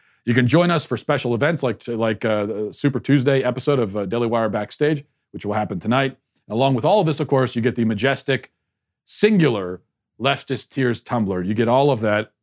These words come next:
and you get to stick it to the socialists as well. That's twenty-five percent off on Daily Wire memberships for all plans using como-,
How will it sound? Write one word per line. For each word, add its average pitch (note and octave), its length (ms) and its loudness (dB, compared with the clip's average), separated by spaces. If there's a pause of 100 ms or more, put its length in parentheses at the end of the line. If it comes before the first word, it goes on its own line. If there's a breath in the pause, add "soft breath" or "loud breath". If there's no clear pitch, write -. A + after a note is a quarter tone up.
and D3+ 220 0
you D3 40 2
get C#3 180 0
to B2 140 -2
stick - 280 -8
it A2+ 80 -12
to - 80 -6
the G2+ 180 -4 (220)
socialists G#2+ 640 -4
as F2+ 120 -8
well. F#2 300 -4 (240)
That's G#2 160 -8
twenty-five D3 480 2
percent A#2+ 280 -2
off G#2 220 -2
on G#2+ 140 -6
Daily A#2 180 0
Wire A2+ 200 2
memberships G2+ 400 -6
for - 180 -8
all C3 220 2
plans G#2+ 360 -4
using G2 220 -4
como-, C#3 400 0